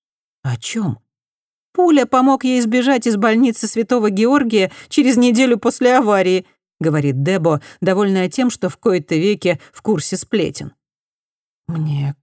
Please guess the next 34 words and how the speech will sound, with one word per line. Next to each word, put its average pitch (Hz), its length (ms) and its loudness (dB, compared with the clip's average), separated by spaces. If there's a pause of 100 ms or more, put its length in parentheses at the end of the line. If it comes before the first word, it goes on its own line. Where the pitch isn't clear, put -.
(120)
казалось, 139 640 -6
она 135 220 -2
должна 135 440 -4
пробыть 139 440 -8
там 151 280 -4
больше 151 360 -8
месяца». - 640 -8 (760)
Я 156 160 -2
в 139 60 -4
замешательстве. 151 840 -8 (580)
Я 175 240 -2
задержала 160 540 -2
наш 156 200 -2
с - 60 -8
Питером 165 360 -4
отъезд 156 340 -4
на 160 140 -2
Адриатику, 151 680 -2 (180)
чтобы 165 300 -4
дождаться 156 500 -2
результатов 160 540 -6
её 151 160 -2
второй 165 340 -4
операции, 160 720 -2 (380)
и 165 120 -2
только 208 320 -2
когда 175 280 -2
доктор 190 320 -4
заверил, 180 360 -2
что - 200 -6
она 185 200 -2
идёт 185 200 -4
на 190 100 -4
поправку, 226 640 -2